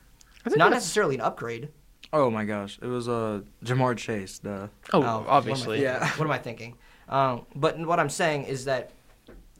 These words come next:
Speaker 2: Carr, Carr, uh, both, both teams would benefit from that. You get a veteran presence as your quarterback in New England, and you get a quarterback that you've had success under and went to the playoffs with in Las Vegas. And what did Davante Adams say?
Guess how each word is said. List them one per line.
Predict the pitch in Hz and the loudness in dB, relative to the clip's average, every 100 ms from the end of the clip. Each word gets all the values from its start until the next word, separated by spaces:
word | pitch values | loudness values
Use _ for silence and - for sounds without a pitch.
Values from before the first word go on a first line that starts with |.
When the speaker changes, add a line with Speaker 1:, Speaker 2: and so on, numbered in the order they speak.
| - | -6
Speaker 2:
Carr, | - 165 160 - | 4 8 8 4
Carr, | - 165 175 170 - - - _ _ - - - | 2 4 6 6 2 -6 -20 _ _ -20 -16 -8
uh, | |
both, | 143 160 180 | 0 2 2
both | 151 180 | 2 2
teams | 196 165 | 0 -2
would | 147 | -2
benefit | 131 127 123 - | -2 -4 -6 -8
from | 117 | -10
that. | 113 - | -10 -10
You | 127 | -4
get | 143 | -4
a | 120 | -2
veteran | 131 147 165 | 0 2 2
presence | 151 139 127 135 135 - | 2 0 0 -4 -6 -6
as | 127 123 | -6 -6
your | |
quarterback | 143 139 127 123 | -4 -4 -2 -2
in | 123 | -2
New | 123 | -2
England, | 120 117 117 117 | -4 -4 -4 -4
and | 127 | -4
you | 123 | -4
get | 120 123 123 | -2 -2 -4
a | |
quarterback | 123 139 135 123 - | -2 0 2 0 -2
that | 123 | -4
you've | 131 120 | -6 -4
had | - 180 | 0 0
success | 165 - 165 156 110 | -2 -4 0 0 -2
under | 127 117 | -2 -2
and | 117 | -2
went | 135 143 | -2 -4
to | |
the | 123 | -6
playoffs | - 147 123 117 | -2 2 2 0
with | 127 117 113 - - - - - | -2 -4 -4 -12 -20 -20 -12 -2
in | 147 | 2
Las | 135 123 135 | 4 2 0
Vegas. | 131 131 156 156 | -2 2 0 0
And | 147 147 123 - - - | 0 0 -2 -10 -14 -2
what | 175 | 0
did | 220 165 | 0 0
Davante | 156 160 160 160 - | 4 4 4 0 0
Adams | 123 123 113 - | -2 -2 -6 -4
say? | 139 117 107 | -2 -2 -4